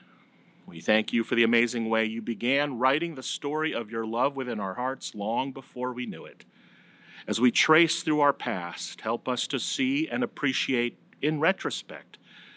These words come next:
the people and places that you have put in place to prompt us into saying yes to you.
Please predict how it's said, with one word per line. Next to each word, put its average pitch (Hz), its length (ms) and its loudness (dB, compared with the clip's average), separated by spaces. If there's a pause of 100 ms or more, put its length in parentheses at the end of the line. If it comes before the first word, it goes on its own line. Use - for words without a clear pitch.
(240)
the - 60 -16
people 113 400 2
and 92 120 -2
places 127 520 -4
that 104 100 -6
you 107 160 -6
have 98 180 -6
put 147 220 -4
in 123 180 -4
place 107 440 -4
to - 100 -14
prompt 165 580 2
us 135 300 -4
into 127 300 -8
saying 107 420 -2
yes 85 300 -8
to 95 120 -12
you. 80 300 -14